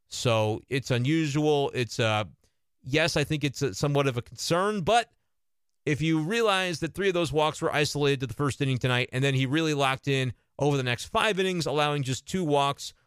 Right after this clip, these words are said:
and three base hits, that's one base runner per inning over the next five,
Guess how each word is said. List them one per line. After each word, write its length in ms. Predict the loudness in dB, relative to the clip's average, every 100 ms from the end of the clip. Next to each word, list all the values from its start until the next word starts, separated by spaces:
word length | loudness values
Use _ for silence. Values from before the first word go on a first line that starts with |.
| _ _
and 160 | -2 0
three 220 | 0 0
base 320 | 0 -2 0
hits, 360 | -2 -2 -6 -12 _ _ -8
that's 200 | -6 -8 _
one 480 | -14 -2 0 0 0
base 320 | 0 0 -2
runner 240 | 0 0
per 340 | -2 0 2 2
inning 300 | 2 0 -2
over 220 | -2 0
the 100 | 0
next 220 | 0 -2
five, 520 | -2 0 0 0 -2